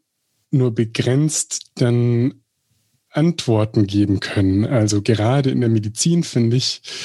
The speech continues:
sind wir ganz oft damit konfrontiert. Jetzt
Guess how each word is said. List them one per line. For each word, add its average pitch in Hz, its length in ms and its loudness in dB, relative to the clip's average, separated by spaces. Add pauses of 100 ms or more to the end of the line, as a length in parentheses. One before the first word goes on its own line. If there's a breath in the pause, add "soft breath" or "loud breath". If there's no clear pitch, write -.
(260 loud breath)
sind 110 260 2
wir 113 60 2
ganz 120 240 2
oft - 320 0
damit 110 240 0
konfrontiert. 107 760 0
Jetzt - 360 -4